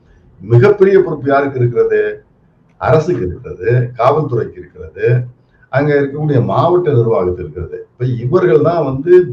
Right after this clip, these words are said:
பெரிய பொறுப்புக்கு அவர்கள் காரணமாக ஆக்கப்பட வேண்டும். இப்ப வந்து அந்த வேலாயுதம்பாளையம் அந்த இடத்துல வந்து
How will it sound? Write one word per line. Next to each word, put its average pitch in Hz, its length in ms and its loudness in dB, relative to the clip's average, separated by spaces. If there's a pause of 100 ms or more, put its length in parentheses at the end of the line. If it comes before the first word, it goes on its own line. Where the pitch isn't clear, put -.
பெரிய 208 320 2
பொறுப்புக்கு 151 640 -2
அவர்கள் 113 480 0 (140)
காரணமாக 107 580 -4
ஆக்கப்பட - 340 -14
வேண்டும். - 200 -20 (160)
இப்ப 135 120 -16
வந்து 151 380 -6 (440)
அந்த - 140 -8
வேலாயுதம்பாளையம் 151 880 2
அந்த 131 80 0
இடத்துல 139 340 0
வந்து 147 640 -4